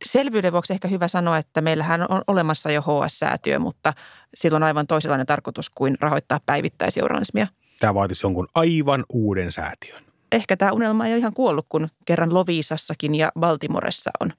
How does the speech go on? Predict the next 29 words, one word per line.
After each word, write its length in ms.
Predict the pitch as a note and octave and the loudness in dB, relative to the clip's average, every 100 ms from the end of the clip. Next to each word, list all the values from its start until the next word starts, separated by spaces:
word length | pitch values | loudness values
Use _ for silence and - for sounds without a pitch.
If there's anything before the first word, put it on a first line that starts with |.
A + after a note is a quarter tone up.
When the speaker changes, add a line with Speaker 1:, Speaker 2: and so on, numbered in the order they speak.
| _ - | _ -2
Speaker 1:
tämmöiseen 400 | D3 D#3 D#3 - | 0 2 0 0
ryhdytty. 420 | D#3+ - - - - _ _ _ - | -2 -6 -12 -12 -14 _ _ _ -4
Speaker 2:
No, 60 | D#3+ | 0
säätiöhän 420 | G3+ G3 D#3+ D3 | 0 2 2 2
kuulostaa 440 | D3+ D3 C3 C#3+ | 2 2 2 2
loistavalta. 480 | C#3 G2 F#2+ - - - _ _ _ - | 2 0 -6 -14 -14 -18 _ _ _ -20
Et 60 | - | 0
jos 440 | D3+ F3+ - - - _ - | 4 4 2 -10 -14 _ -2
on 260 | C#3+ C#3 | 2 2
syytä 640 | A#2+ F3 F3+ D#3 C3+ B2 A#2 | 0 2 2 4 2 2 2
epäillä, 640 | B2+ A#2+ A#2+ G#2 G2+ G#2 - - | 2 0 -2 0 0 0 -2 -6
että 260 | G#2+ - G#2+ | -6 -4 0
Helsingin 440 | A#2 G#2 A2+ A#2 | 2 2 0 0
Sanomien 420 | C3+ C3 G#2+ G#2 | 2 2 2 0
omistajat 580 | D#3 E3 D3+ - D3 C#3 - | 2 2 0 0 0 -2 -2
ei 420 | C3+ B2+ A#2+ G2+ _ _ _ _ _ - | 0 2 2 -2 _ _ _ _ _ -10
jenien 760 | A#2+ D3 D3+ C#3+ C#3 C#3 C#3 B2+ | 0 2 2 2 2 2 0 -2
ahneudessaan 960 | C#3+ A#2+ C3 C3 B2+ B2+ A#2+ - C3 B2 | -2 0 0 0 2 0 -2 -2 -2 0
pysty 420 | F3 F#3 - - C3+ | 2 0 -2 0 2
ja 120 | A#2 | 4
halua 280 | B2+ B2 G#2 - | 2 0 0 0
tehdä 280 | A#2 G#2 G2+ | 0 0 -4
kunnon 360 | - B2 G2+ F#2 | 0 2 2 -2
lehteä, 400 | F2+ - - - - _ _ _ - | -4 -8 -14 -14 -16 _ _ _ -2
niin 60 | |
silloinhan 300 | B2+ B2 A2 | 0 2 2
tämmöinen 260 | A2+ A2+ A2+ | 2 2 2
säätiö 480 | C3 A#2 - G2+ G2 - | 2 0 0 0 0 -2
olisi 320 | F2+ F#2+ | -4 -2